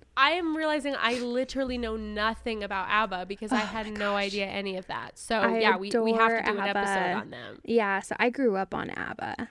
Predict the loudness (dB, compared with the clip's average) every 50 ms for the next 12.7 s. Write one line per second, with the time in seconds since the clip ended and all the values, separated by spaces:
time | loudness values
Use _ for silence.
0 | -8 -8 2 4 6 6 6 6 6 4 4 6 6 4 4 6 4 2 0 -2
1 | -4 -6 -4 -2 0 2 2 2 0 -2 -6 -10 -6 -4 -4 -2 0 0 0 0
2 | 0 -2 -2 -4 -2 0 4 4 4 6 4 4 2 2 2 4 2 2 4 2
3 | 2 0 0 0 -2 -4 -4 -4 -4 -4 -4 -4 -6 -6 -6 -6 -6 -4 -4 -4
4 | -6 -4 -4 -4 -2 -2 -2 -2 -2 -2 -2 -2 -2 0 0 -2 -2 -2 -2 -2
5 | -2 -2 -4 -4 -6 -6 -6 -6 -6 -4 -4 -4 -6 -6 -6 -4 -4 -4 -4 -4
6 | -6 -6 -6 -6 -2 0 0 0 0 0 -2 -4 -4 -4 -2 -2 -2 -4 -4 -4
7 | -4 -2 0 2 2 2 2 0 0 0 0 0 0 0 0 -2 -2 -4 -4 -4
8 | -4 -4 -4 -4 -4 -4 -4 -2 -4 -6 -6 -6 -6 -4 -2 -2 0 0 0 -2
9 | 0 0 -2 -2 -2 -2 -4 -4 -2 -4 -6 -6 -6 -6 -6 -8 -10 -12 _ -12
10 | -10 -8 -6 -4 -2 -2 0 0 2 2 2 2 0 0 0 0 0 0 0 0
11 | 0 0 0 2 2 2 2 0 0 0 2 2 2 2 2 0 -4 -4 -4 -4
12 | -4 -6 _ -6 -4 -4 -2 -4 -4 -6 -8 -8 -10